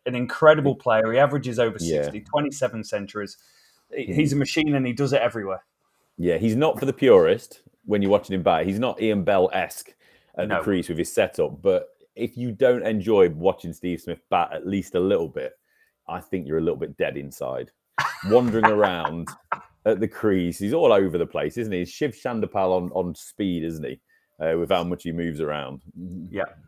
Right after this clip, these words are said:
Speaker 1: He's, um,
Speaker 2: So, love, yeah, big fan. Mm.
Speaker 1: Yeah. Oh,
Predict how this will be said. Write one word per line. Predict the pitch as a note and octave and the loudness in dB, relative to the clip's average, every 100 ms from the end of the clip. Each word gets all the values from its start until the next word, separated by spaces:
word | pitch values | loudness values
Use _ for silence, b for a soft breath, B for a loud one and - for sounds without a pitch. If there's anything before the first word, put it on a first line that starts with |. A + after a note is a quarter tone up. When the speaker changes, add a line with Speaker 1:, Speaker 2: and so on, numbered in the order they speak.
| _ _ - | _ _ -8
Speaker 1:
He's, | B2 A2+ | -6 2
um, | B2+ A#2+ A#2+ | 4 6 4
Speaker 2:
So, | D2 D#2 | -4 -2
love, | G#2 G2 D2 _ | 0 0 -2 _
yeah, | D#2+ C2+ - - | -6 -6 -8 0
big | G#2+ | 0
fan. | - C#2 - - | 0 -8 -10 -16
Mm. | F2 F2+ E2+ D#2 D#2+ | -14 -12 -14 -12 -6
Speaker 1:
Yeah. | A2 - - | -6 -2 6
Oh, | F3+ - | 6 6